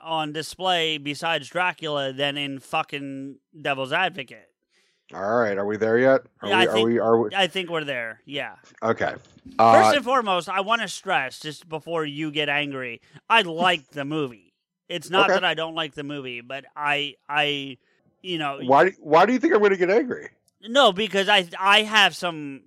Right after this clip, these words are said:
Speaker 1: some plot or some, some breakdowns where I'm like, eh,
Speaker 2: Okay.
Speaker 1: you know, and, and one of the, the biggest one for me is his, his voice.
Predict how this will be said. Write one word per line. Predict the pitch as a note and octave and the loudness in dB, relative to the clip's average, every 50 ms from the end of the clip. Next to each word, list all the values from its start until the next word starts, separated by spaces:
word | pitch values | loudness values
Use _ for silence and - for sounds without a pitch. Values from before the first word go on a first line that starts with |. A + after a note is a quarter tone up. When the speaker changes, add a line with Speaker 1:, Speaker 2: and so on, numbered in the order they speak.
| C#3+ | _
Speaker 1:
some | - - D#3 D3 C#3+ C#3 C#3 C3+ _ | -14 -12 -12 -10 -10 -12 -16 -18 _
plot | _ - F3 F3+ F3 E3 C#3 D#3 | _ -6 -4 -4 -4 -4 -6 -6
or | F3+ F3 E3 E3 | -6 -4 -4 -4
some, | D3 - E3 D#3 D3 C#3+ C#3 C#3 | -6 -4 -6 -6 -4 -6 -8 -12
some | C3 - - D3 C#3+ C#3 C3+ C3 B2+ A#2 | -10 -8 -6 -6 -4 -6 -8 -10 -10 -6
breakdowns | C#3+ D3+ D#3+ D#3+ C#3 C#3+ C#3+ C#3+ C#3 C#3 C3+ B2+ C3+ | -4 -2 -2 -2 -2 -4 -4 -2 -4 -4 -6 -8 -6
where | C3+ C#3 C#3 | -4 -2 0
I'm | C#3 C#3+ C#3+ C#3+ | 0 -2 -4 -6
like, | D3 D3 C#3+ C#3 C3 - | -8 -10 -10 -10 -12 -14
eh, | D3 D#3 D#3+ D#3+ D#3 D#3+ D#3 D#3 D#3 D#3 D3+ C#3+ C3 _ _ _ _ _ _ - | -12 -10 -8 -6 -6 -6 -6 -6 -6 -6 -8 -8 -10 _ _ _ _ _ _ -6
Speaker 2:
Okay. | C#3+ C3 D#3+ D#3 | -4 0 2 2
Speaker 1:
you | E3+ | 2
know, | D3 C#3+ C#3+ C#3+ B2 | 2 0 -2 -4 -4
and, | D#3 E3 D#3+ E3 E3+ E3+ | -4 -6 -6 -6 -6 -6
and | E3 D#3+ D#3+ | -6 -4 -2
one | E3 F3 F3+ F3 | 0 0 0 0
of | E3+ | 0
the, | E3+ E3+ E3+ E3 D3+ | -2 -2 -4 -4 -4
the | D3+ D3+ | -6 -6
biggest | C#3+ D#3+ F3 E3+ F3+ E3 - D#3 | -4 -4 -4 -2 -4 -6 -6 -6
one | E3 E3 D#3 | -4 -4 -4
for | C#3+ - C#3+ | -6 -8 -10
me | C3+ C3+ C#3 C3+ C#3 C3+ | -8 -8 -8 -8 -6 -6
is | C3+ C3+ B2 | -6 -8 -10
his, | A#2+ B2 B2 A#2+ A2+ A2+ _ _ _ | -12 -14 -14 -14 -16 -20 _ _ _
his | - C3 C3+ B2 A#2 | -16 -14 -14 -14 -12
voice. | - C3+ C3+ C3+ A#2+ G2+ F2 _ G#2+ - - - - _ | -10 -8 -8 -8 -8 -10 -14 _ -20 -20 -20 -20 -20 _